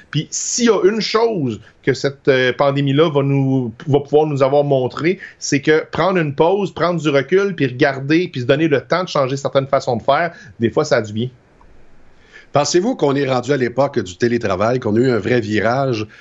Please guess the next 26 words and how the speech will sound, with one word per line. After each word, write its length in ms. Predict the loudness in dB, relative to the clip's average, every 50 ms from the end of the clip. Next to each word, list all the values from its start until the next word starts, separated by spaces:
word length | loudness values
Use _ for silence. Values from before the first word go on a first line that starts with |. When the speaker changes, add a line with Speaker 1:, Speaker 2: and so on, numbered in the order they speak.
| -20 -20 _ _
Speaker 2:
qu'il 120 | 0 0
y 40 | 0
a 20 | 2
plus 260 | 0 0 0 0 2
de 100 | 2 0
vingt, 460 | 0 0 -2 -2 0 0 0 0 0
vingt-cinq 380 | 0 -2 -2 0 0 -2 -2 0
pour 120 | -2 -4 -2
cent 200 | 0 0 0 0
de 60 | 0
la 60 | 0 0
population 560 | -2 -2 0 0 0 0 0 0 0 -2 -2
qui 80 | -2
travaille, 300 | 0 0 2 2 2 2
entre 220 | 0 0 0 0 0
autres, 140 | 0 0 -2
au 40 |
gouvernement, 580 | -2 0 2 2 2 2 2 0 0 0 0 -2 -4 -8 -18 -20 -20 _
qui 120 | -20 -2
pourrait 240 | 0 2 2 2 0
travailler 640 | -2 -4 -4 -2 0 0 0 0 0 0 0 0 -2
à 60 | -2
partir 260 | -4 -4 -2 -2 0
de 40 | 0
la 60 | 0
maison ? 340 | 0 -2 -2 -2 -2 -4 -4